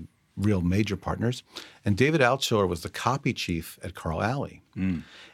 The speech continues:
Speaker 1: And I'd started to become a little bit of a, uh, of an ad geek historian, and I'm like, "Ooh, Carl Alley, that was a great agency." You know,
Speaker 2: Yeah.
Speaker 1: FedEx, you know, and of
Speaker 2: Yeah.
Speaker 1: course, Scally McCabe Slows. I mean, they, they were still quite strong, uh, you know, back in the late eighties, early nineties.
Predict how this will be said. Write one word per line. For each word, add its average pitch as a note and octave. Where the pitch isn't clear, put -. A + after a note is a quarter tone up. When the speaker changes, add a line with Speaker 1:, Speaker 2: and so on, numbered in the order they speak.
Speaker 1:
And D#3+
I'd E3
started C4
to C#4+
become F#3
a E3+
little E3+
bit D#3
of C3+
a, B2
uh, G#2+
of G#2
an G#2+
ad A2+
geek A2
historian, G#2
and D2+
I'm D2
like, D#2
"Ooh, G#2+
Carl -
Alley, F#2+
that F#2+
was D2+
a D2+
great E2+
agency." A#2+
You -
know, F2+
Speaker 2:
Yeah. F#2
Speaker 1:
FedEx, -
you G#2
know, G#2
and D2
of D#2+
Speaker 2:
Yeah. F2+
Speaker 1:
course, A#2
Scally G2
McCabe E2+
Slows. F#2+
I D#2+
mean, E2+
they, F#2
they F2
were D#2+
still A2+
quite F2+
strong, F#2+
uh, D#2+
you -
know, D2+
back E2
in E2
the -
late F2+
eighties, F2
early E2
nineties. F2+